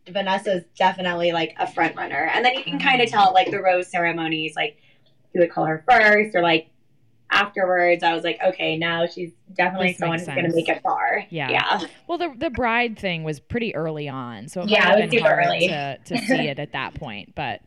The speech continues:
Speaker 1: <laughs> Yeah.
Speaker 2: yeah, I didn't know you were on so few dates with her. Interesting.
Speaker 1: Yeah.
Speaker 2: Very interesting. Well,
Speaker 1: <laughs>
Speaker 2: okay, so that show is over. You, they end up together, whatever. Um,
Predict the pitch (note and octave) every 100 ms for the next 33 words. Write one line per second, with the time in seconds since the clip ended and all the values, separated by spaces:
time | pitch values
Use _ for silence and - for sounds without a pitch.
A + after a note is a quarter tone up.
0 | - - E3+ E3 D3+ D3+ E3+ F#3+ F4 A3+
1 | A#3+ G3+ F#3+ F3+ F3 F3 F#3+ F3+ F#3 E3+
2 | D#3+ C4 D3+ C#3 A#2+ C3 - G#3+ C3 C#3
3 | B2 - - - - - - - F#3+ G3
4 | E3+ - - A3+ G#3 F#3+ - D3+ C#3+ -
5 | F#3+ F4+ E4 D#4 D#4 C4 A3 E3 E3+ C#4
6 | D4 E4 - C#4 C4 B3+ G#3+ G3 F#3+ F#3+
7 | F#3 F3 A3+ A3+ A3 G3 A3 A3 A3 G#3+
8 | F#3+ F#3+ F#3 F3+ E3+ E3+ E3+ E3 E3+ F3+
9 | D3+ D3+ D3+ - - A3 G#3 G#3 G3 F#3+
10 | F#3 F#3